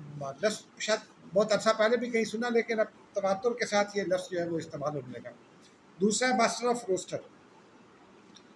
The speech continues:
मास्टर of रोस्टर, चीफ जस्टिस तो ये कहते हैं कि मास्टर of रोस्टर तो अल्लाह ताला ही हो सकता है, <clears throat> पार्लियामेंट भी हो सकती है,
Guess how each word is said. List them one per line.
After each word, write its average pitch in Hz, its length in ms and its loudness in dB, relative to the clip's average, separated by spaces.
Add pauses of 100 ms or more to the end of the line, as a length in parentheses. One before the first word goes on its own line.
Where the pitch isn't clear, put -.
(320)
मास्टर 190 280 2
of 233 140 2
रोस्टर, 247 340 6
चीफ 233 200 0
जस्टिस 247 340 2
तो 254 80 2
ये 226 140 4
कहते 196 260 2
हैं 233 120 4
कि 220 80 -2
मास्टर 196 300 2
of 202 140 -4
रोस्टर 196 300 0
तो 196 180 -2 (280)
अल्लाह 185 160 2
ताला 190 180 2
ही 196 80 4
हो 160 120 0
सकता 160 300 -6
है, 156 100 -6 (680)
<clears throat> 185 260 -4
पार्लियामेंट 190 460 0
भी 240 60 0
हो 196 80 4
सकती - 280 -12
है, 135 120 -10